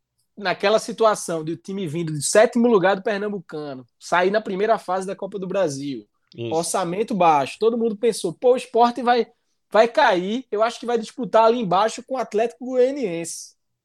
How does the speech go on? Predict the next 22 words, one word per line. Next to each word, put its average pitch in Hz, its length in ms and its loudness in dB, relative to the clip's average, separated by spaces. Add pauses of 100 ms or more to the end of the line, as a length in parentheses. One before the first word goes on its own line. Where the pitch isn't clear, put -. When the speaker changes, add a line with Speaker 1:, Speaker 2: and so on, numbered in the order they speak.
(100)
Speaker 1:
né? 175 240 -10
Acabou 220 500 4
que 285 180 -6
o 262 60 -6
Sport 220 380 -4
escapou 254 540 -2
e 302 40 -4
o 302 60 -2
Atlético 277 260 -6
Goianiense 240 360 -4
escapou 233 440 -6
com 240 80 -12
mais 269 200 -6
folga 247 320 -4
ainda, 180 320 -8
né? 170 80 -16 (540)
Speaker 2:
Pois 285 220 -6
é, 220 220 -4 (260)
pois - 180 -14
é. 185 220 -12
E, 254 480 -14
e, 208 60 -20